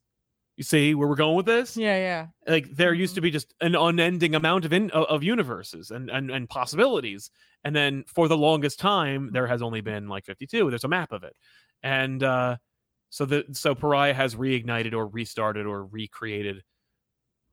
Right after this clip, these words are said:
Speaker 1: the, the multiverse, the infinite Earths of the multiverse. And so, like,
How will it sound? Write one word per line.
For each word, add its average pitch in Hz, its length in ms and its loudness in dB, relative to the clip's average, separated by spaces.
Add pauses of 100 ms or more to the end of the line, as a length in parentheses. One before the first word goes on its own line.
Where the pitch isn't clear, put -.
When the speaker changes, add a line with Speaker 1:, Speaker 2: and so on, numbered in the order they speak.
Speaker 1:
the, 107 560 -4
the 117 100 -6
multiverse, 98 680 -8
the 127 100 -8
infinite 120 480 -4 (120)
Earths - 500 -12 (500)
of 113 120 -6
the 120 80 -4
multiverse. 95 580 -6
And 101 100 -10
so, 107 220 0
like, 104 280 -2